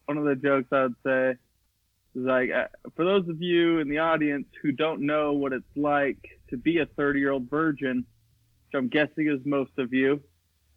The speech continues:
uh, it's kind of like if everyone around you was eating cheeseburgers and you were like, "Man, those look amazing. I would love a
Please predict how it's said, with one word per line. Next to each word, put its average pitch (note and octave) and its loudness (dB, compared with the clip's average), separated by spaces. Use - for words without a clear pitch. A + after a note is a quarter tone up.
uh, C3 0
it's D#3 -6
kind A#3 -2
of D#3 -4
like D#3+ 0
if - -2
everyone G#3+ -2
around F3 -2
you D#3 4
was D3 0
eating D#3+ -2
cheeseburgers B2 -2
and C#3 2
you C#3+ 8
were C#3+ 4
like, C#3+ 2
"Man, E3 0
those F#3+ 2
look G3 2
amazing. C#3 0
I D3+ 4
would F3 2
love D#3+ 0
a B2+ -4